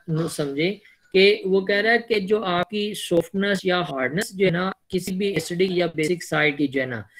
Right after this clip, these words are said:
वो प्रॉपर्टी नहीं, हमने पीछे कहा बॉर्डर लाइन भी exist कर रही है, और वो बॉर्डर लाइन आपकी या जो एसिडिक या basic property जो है वो आपकी vary कर रही है on the influence or on the nature of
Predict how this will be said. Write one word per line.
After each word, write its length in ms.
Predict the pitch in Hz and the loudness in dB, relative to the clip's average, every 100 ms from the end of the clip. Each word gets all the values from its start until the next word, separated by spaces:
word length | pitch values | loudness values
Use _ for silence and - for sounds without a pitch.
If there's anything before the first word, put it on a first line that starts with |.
| - 190 | -6 6
वो 120 | 240 | 6
प्रॉपर्टी 640 | 240 220 196 185 202 233 | 8 4 4 2 0 2
नहीं, 120 | 233 | 2
हमने 260 | 196 175 226 | 4 4 2
पीछे 300 | 233 214 226 | 0 -2 -2
कहा 160 | 233 285 214 | 2 0 2
बॉर्डर 280 | 185 190 220 | 2 2 2
लाइन 220 | 214 240 | 2 0
भी 60 | 233 | -2
exist 280 | 175 196 - | 0 -2 -2
कर 60 | 165 | -6
रही 100 | 151 139 - | -6 -6 -16
है, 60 | - _ - | -20 _ -4
और 180 | 185 233 | 4 8
वो 100 | 240 | 8
बॉर्डर 260 | 196 180 226 | 6 4 4
लाइन 320 | 240 226 262 | 4 4 2
आपकी 400 | 285 - - 233 180 | 0 -4 -2 2 4
या 180 | 185 220 | 4 4
जो 140 | 226 | 4
एसिडिक 440 | 208 190 196 226 | 2 2 -2 0
या 80 | 214 | 0
basic 420 | 175 147 151 240 | 0 0 2 0
property 500 | 240 196 185 185 185 220 | 0 -2 0 -2 -4 -2
जो 120 | 214 | 0
है 120 | 240 | 2
वो 80 | 208 | 0
आपकी 300 | 202 202 233 | 0 -2 -4
vary 360 | 190 165 208 254 | -2 0 0 2
कर 180 | 247 | 2
रही 180 | 208 202 | 2 2
है 200 | 214 233 277 _ _ _ _ | 2 2 0 _ _ _ _
on 220 | 185 202 220 | 2 2 4
the 220 | 233 233 247 - _ 202 | 2 2 0 -8 _ -8
influence 520 | 202 208 220 233 233 - | -4 2 4 4 -2 -4
or 340 | 190 196 214 233 196 | 0 0 0 0 -2
on 160 | 196 196 | 0 0
the 180 | 214 226 _ _ _ _ _ _ _ _ _ _ _ _ _ - | 0 0 _ _ _ _ _ _ _ _ _ _ _ _ _ -4
nature 480 | 170 175 208 226 202 | 2 6 6 6 4
of 200 | 208 214 | 2 -2